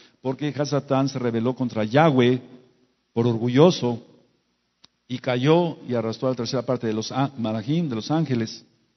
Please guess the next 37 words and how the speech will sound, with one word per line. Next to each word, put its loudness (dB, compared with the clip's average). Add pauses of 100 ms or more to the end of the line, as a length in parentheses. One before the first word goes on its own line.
(240)
Son -4
ángeles 0
caídos. 0 (380)
Entonces, -4
el -2
deseo 0
de 0
honor 0 (280)
es -2
el, -2 (100)
es -6
el -6
que -8
más -4
tiene -6
el -8
ser -8
humano. -4
Vayamos -4
a -4
Bereshit, -4
pero -4
no 0
abramos -2
las -4
Biblias. -6 (1000)
"Serás -10
como -6
Elohim", -6
le -6
dijo -8
el -8
diablo -4
a -10
Eva, -8
a -20
Java, -6